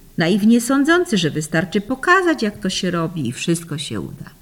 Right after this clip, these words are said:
W tym miejscu można przedstawić trzeciego bohatera, a jest nim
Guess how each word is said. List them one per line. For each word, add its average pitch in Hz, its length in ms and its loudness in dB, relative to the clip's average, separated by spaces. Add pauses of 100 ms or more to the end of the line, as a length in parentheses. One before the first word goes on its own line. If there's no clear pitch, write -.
(1080)
W - 120 -14
tym 302 280 6
miejscu 294 360 4
można 269 300 0
przedstawić 262 720 -2 (200)
trzeciego 269 540 2
bohatera, 170 600 0
a 165 80 4
jest 190 320 2
nim 294 180 6